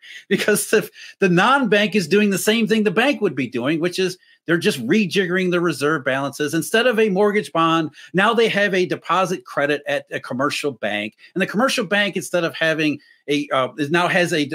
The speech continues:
a bank reserves and a deposit liability. So does any of that thing, does any of those transactions actually create anything meaningful in anything other than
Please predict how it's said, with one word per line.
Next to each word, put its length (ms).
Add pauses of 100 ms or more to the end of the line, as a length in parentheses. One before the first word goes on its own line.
a 60
bank 300
reserves 420
and 140
a 40
deposit 420
liability. 840
So 280 (480)
does 260
any 260
of 80
that 260
thing, 240 (160)
does 260
any 180
of 80
those 200
transactions 800
actually 480
create 460
anything 520
meaningful 720 (240)
in 120
anything 520
other 300
than 560